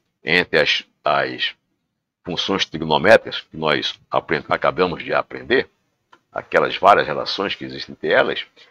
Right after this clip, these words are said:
vamos substituindo até chegar a uma situação que nós possamos identificar se o lado esquerdo é igual ao lado direito ou, ou se o lado esquerdo é diferente do lado direito. Bom, se os dois lados são iguais, significa o quê?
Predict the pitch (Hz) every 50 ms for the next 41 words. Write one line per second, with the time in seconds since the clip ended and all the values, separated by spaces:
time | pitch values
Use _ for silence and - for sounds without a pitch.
0 | _ _ _ - 107 131 131 - - 135 123 - - - - 117 143 160 156 123
1 | 117 - - - - 131 - - - - 160 151 - - 139 101 82 92 101 98
2 | 90 90 92 95 92 - - - - 73 65 - - - 139 139 85 - - -
3 | _ _ _ _ _ _ _ _ - 110 123 131 - - - - - 139 131 -
4 | - - - 135 147 160 151 147 135 131 139 147 143 - - 151 131 - - 82
5 | 71 65 - - - _ _ _ _ _ _ _ _ _ _ _ _ _ _ _
6 | _ _ _ _ _ _ - - - 101 104 101 98 95 92 - 95 101 104 104
7 | 107 101 95 85 - - - 80 78 - 90 90 85 76 78 82 82 80 76 80
8 | 85 85 82 85 92 117 139 147 - - - - 131 - _ _ _ 107 120 139
9 | 123 - - 127 120 123 120 107 - - - 110 110 117 120 120 120 - - 110
10 | 104 107 101 107 104 104 113 107 101 107 95 69 60 - - _ _ _ _ _
11 | _ _ _ _ _ _ _ _ _ _ - - - 65 - - _ _ _ -
12 | - - - 190 175 147 156 131 110 98 92 87 85 - - 123 135 127 113 123
13 | 131 156 170 165 160 - - - - - - 143 131 - - 120 135 135 123 -
14 | 98 95 98 98 -